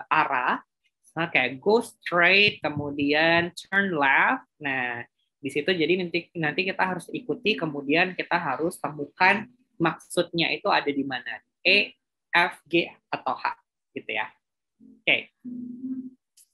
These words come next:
Kemudian, em, kita masuk lagi yang terakhir. Use the keywords to look for the answer in the audio. Jadi kita udah dapat keywords-nya tadi,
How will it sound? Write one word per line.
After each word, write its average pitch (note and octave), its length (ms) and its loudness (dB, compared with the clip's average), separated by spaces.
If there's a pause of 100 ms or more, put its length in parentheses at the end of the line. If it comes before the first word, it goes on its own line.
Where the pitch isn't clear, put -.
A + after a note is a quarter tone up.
(180)
Kemudian, F#3+ 1200 4
em, E3+ 720 0
kita F#3 240 -2
masuk G#3 320 0
lagi E3 560 2
yang F#3 160 2
terakhir. C#3+ 880 -2 (880)
Use A#3 320 2
the G#3 160 0
keywords G#3+ 640 2
to G3 80 2
look F#3 320 -2 (240)
for E3+ 320 6
the D#3 160 4
answer D3 320 0
in C3+ 240 0
the B2 160 -2
audio. B2+ 560 -2
Jadi C#3 240 -4
kita D#3 240 0
udah C#3 160 -2
dapat C3+ 320 -4
keywords-nya C3+ 640 -6
tadi, G#3 560 0